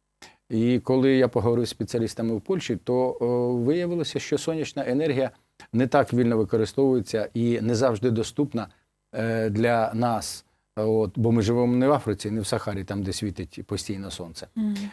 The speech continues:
Speaker 1: Е, крім того, є проблема із перетворенням, скажімо, сонячної енергії в електричну. Якщо в теплову перетворюється десь вісімдесят процентів сонячної енергії, то в електричну перетворюється, ну, максимум десять-двадцять процентів. От. І з цими є проблеми.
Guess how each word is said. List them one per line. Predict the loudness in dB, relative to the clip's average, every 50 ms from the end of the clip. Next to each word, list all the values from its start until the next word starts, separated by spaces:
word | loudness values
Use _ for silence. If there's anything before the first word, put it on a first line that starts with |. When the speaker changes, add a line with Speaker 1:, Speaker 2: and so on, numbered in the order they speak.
| -8 _ -2
Speaker 1:
Е, | 0 0 0 -2
крім | 0 2 2 2 2
того, | 2 2 2 4 4 2 2 2
є | 2 2 4 4 4 2 2
проблема | 0 0 0 2 2 2 2 2 0
із | -2 -4 0
перетворенням, | 2 4 4 4 4 2 2 2 2 2 0 -2
скажімо, | -2 -4 -2 -2 -2 -2
сонячної | -2 -2 0 0 -2 -2 -2 -2 0
енергії | 0 2 2 2 2
в | 2
електричну. | 0 0 -2 -4 -6 -10 -10 -10 -12 -14 -16 -18 _ _ _ _ _ _ _
Якщо | 0 0 0 0 2 4 6 6 6 6
в | 4 2
теплову | 2 2 4 6 6 6 4
перетворюється | 4 2 2 2 2 2 2 4 2 2 0 0
десь | -2 -2 0 -2 -2
вісімдесят | 0 0 0 2 2 0 2 2
процентів | 0 0 0 -2 -4 -4 -4 -6 -6 -6 -6
сонячної | -6 -8 -8 -8 -10 -12 -12 -10 -10
енергії, | -12 -10 -10 -12 -12 -12 _ _ _ _ -20 -20 _ _
то | 6 6 8 8 8 6 4
в | 4 4 4 4 2 2 2 4
електричну | 4 4 4 2 2 2 2 2 0 -2 0
перетворюється, | 0 0 0 2 2 4 4 4 2 2 0 -2
ну, | 0 0 0 0 0 2
максимум | 2 2 2 2 0 0 -2 -6 -6 -4 -2 0 0
десять-двадцять | 0 0 0 -2 -4 -4 -4 -6 -6 -8 -12 -14
процентів. | -12 -14 -14 -14 -14 -16 -18 -20 -20 -20 -20 _ _ _ _ _ _ _ _ _
От. | -8 -6 -6 -6 -6 -6
І | -8
з | -2
цими | 2 4 4 6 6
є | 4 4
проблеми. | 4 4 2 4 2 2 0 -2 -4 -4